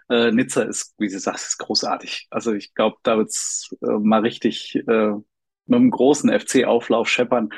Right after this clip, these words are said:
Wie du sagtest, ich hab ja versucht, an uns die Flüge zu buchen am, äh, Samstagmorgen und es war, es, also Absurditäten, die man da erlebt,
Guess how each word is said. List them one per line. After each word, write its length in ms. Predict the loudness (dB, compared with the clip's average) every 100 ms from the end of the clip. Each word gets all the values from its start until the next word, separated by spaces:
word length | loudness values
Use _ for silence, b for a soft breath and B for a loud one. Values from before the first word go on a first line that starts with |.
| B B B
Wie 360 | -10 -10 -2 2
du 100 | 2
sagtest, 420 | 2 0 -2 -2
ich 140 | -4
hab 100 | 0 2
ja 100 | 2
versucht, 420 | 0 -2 -2 2
an 120 | 0
uns 220 | 2 0
die 100 | 0
Flüge 320 | 0 2 2 2
zu 180 | 0
buchen 400 | 2 2 4 2
am, 420 | 2 0 0 0 -2
äh, 380 | -4 -4 -4 -6 -12 _ _ _ _
Samstagmorgen 880 | 2 2 2 0 2 2 2 0 -8 B B B B _
und 500 | -2 0 0 -2 -6 _ _ _ _ -8
es 260 | -6 -6
war, 120 | -10 -12 -10
es, 280 | -8 -8 -12 _
also 280 | -4 -2 -4 -6 _
Absurditäten, 1040 | -8 -8 -4 -2 0 -2 -4 0 2 2 2
die 100 | 0
man 220 | 0 0
da 120 | 0
erlebt, 480 | 0 0 -2 -4 -14